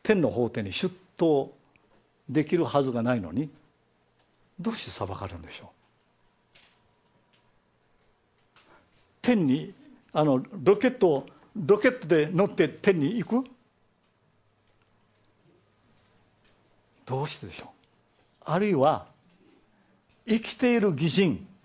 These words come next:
クリスチャンたち、天で法廷が開かれるのに、裁きがなされるのに、どうやって天に出廷、法廷に出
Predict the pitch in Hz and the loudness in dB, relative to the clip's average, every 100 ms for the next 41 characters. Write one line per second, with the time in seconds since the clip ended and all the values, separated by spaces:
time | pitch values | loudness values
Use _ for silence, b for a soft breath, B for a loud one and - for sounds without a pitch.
0 | _ _ _ - 202 190 208 156 113 - | _ _ _ -4 -2 4 4 4 -2 -6
1 | 92 - _ _ _ _ _ _ _ _ | -14 -16 _ _ _ _ _ _ _ _
2 | _ _ _ - _ _ _ - 247 269 | _ _ _ -20 _ _ _ -2 2 2
3 | 185 143 160 165 165 147 123 104 143 151 | 2 2 2 0 2 2 0 -2 0 0
4 | 139 131 110 95 113 170 - 131 131 139 | 2 0 -2 -4 -6 -6 -2 -2 0 -2
5 | 110 107 120 113 92 90 127 - _ _ | -6 -2 -4 -4 -8 -12 -16 -18 _ _
6 | _ _ _ _ _ _ - 120 170 147 | _ _ _ _ _ _ -8 0 2 2
7 | - - 151 - - _ _ _ _ _ | -2 -2 -2 -4 -16 _ _ _ _ _
8 | _ _ _ - 151 110 117 147 - - | _ _ _ -2 0 0 -2 -4 -8 -8
9 | - 127 - - - 135 120 123 92 - | -2 -4 -4 -18 -10 -6 -4 -4 -6 -8